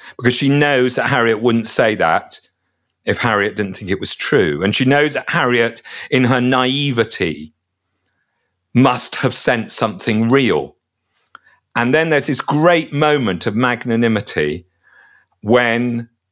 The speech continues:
Harriet then immediately says, while Emma's thinking, "Oh no, my whole life is falling to pieces," where Harriet says to Emma, you know, "Would you encourage me? Do you think I'm,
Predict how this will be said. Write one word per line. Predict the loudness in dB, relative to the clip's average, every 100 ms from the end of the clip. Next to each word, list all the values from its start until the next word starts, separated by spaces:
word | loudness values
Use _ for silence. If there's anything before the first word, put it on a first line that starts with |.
| _ _ _
Harriet | 0 2 2 0 0 0
then | 2
immediately | 2 2 2 2 0 0 0 0
says, | 0 2 2 2
while | 2 0
Emma's | 0 0 0
thinking, | 0 0 0 0 4
"Oh | 4 6 4
no, | 2 0 2 0 -2 -10 -18 _ _ _
my | 0 0
whole | 2 2 4
life | 4 2 -2
is | -2
falling | 0 2 0
to | -2
pieces," | -2 0 -2 -4 -6 -6 -8 -14 _ _ _ _ _ _ _ _ _ _
where | 4 4 2
Harriet | 0 0 2 2 0 -2
says | 2 2 2 -4
to | -2
Emma, | -2 0 2 2 2 0 -4 _ _ _ _ _ _ _ _
you | -2
know, | 0 2 2
"Would | 2
you | 0
encourage | 0 0 0 -2
me? | -4
Do | 0 0
you | 2
think | 0 0 0
I'm, | 0 -2